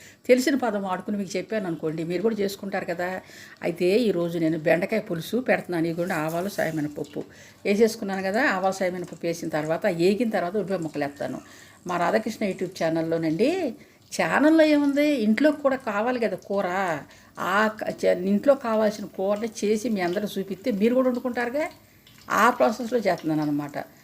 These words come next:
మరి నేను ఉండే కూర మీకు నచ్చుతున్నాయా? మరి లైక్ చేయండి, ఒక చిన్న లైకే కదా కొట్టేసేయండి, సబ్స్క్రైబ్ చేసుకోండి.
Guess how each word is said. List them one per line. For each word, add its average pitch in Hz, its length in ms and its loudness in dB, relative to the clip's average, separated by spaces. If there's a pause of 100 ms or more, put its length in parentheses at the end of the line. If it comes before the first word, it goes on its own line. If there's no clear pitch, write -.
(200)
మరి 175 260 -2
నేను 185 240 0
ఉండే 208 160 2
కూర 233 240 0
మీకు 208 200 0
నచ్చుతున్నాయా? 240 720 0 (420)
మరి 160 140 -4
లైక్ 165 360 -2
చేయండి, 269 600 2 (400)
ఒక 165 100 -8
చిన్న 196 220 -2
లైకే 233 380 0
కదా 294 240 4
కొట్టేసేయండి, 254 720 0
సబ్స్క్రైబ్ 240 440 -4
చేసుకోండి. 226 680 -2